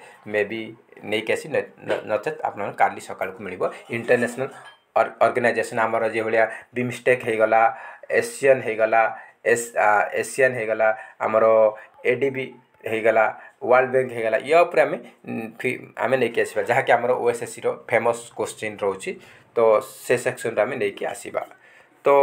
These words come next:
ଫ୍ରେଣ୍ଡସ୍, ଆପଣମାନେ out of ଥାର୍ଟି ୱାନ୍ କେତେ ସ୍କୋର କରିଛନ୍ତି କମେଣ୍ଟ ବକ୍ସରେ ନିହାତି ଭାବେ ଜଣାଇବେ। ଆଉ ଯେଉଁମାନେ ଆମ ଚ୍ୟାନେଲରେ ନୂଆ ଅଛନ୍ତି,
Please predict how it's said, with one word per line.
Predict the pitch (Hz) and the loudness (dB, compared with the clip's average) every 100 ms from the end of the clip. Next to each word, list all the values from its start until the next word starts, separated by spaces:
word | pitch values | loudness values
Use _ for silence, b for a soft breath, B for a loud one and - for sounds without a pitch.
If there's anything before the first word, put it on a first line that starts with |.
| 135 131 | 6 4
ଫ୍ରେଣ୍ଡସ୍, | - 196 - - - | 0 -2 -2 -6 -4
ଆପଣମାନେ | 120 127 127 127 123 127 - - | -2 -2 -2 -2 -4 -8 -6 2
out | 120 120 | 2 4
of | 147 - | 0 0
ଥାର୍ଟି | 123 - - 104 | -4 -4 -8 -2
ୱାନ୍ | 123 127 - - - | 2 2 0 -10 -6
କେତେ | 117 120 | -4 -4
ସ୍କୋର | - 123 120 | 0 0 2
କରିଛନ୍ତି | 110 110 110 110 | 0 -4 -8 -6
କମେଣ୍ଟ | 107 107 101 | -6 -4 -8
ବକ୍ସରେ | - 104 95 | -8 -10 -12
ନିହାତି | 95 98 120 120 | -12 -8 -4 -2
ଭାବେ | 104 | -2
ଜଣାଇବେ। | 98 101 110 117 170 - B B B | 0 2 4 2 0 -4 B B B
ଆଉ | 143 151 | 0 2
ଯେଉଁମାନେ | 165 196 214 202 | 4 4 4 2
ଆମ | 185 | 0
ଚ୍ୟାନେଲରେ | 156 156 165 165 | 0 2 2 0
ନୂଆ | 139 135 139 | 0 2 2
ଅଛନ୍ତି, | 139 139 | 0 -10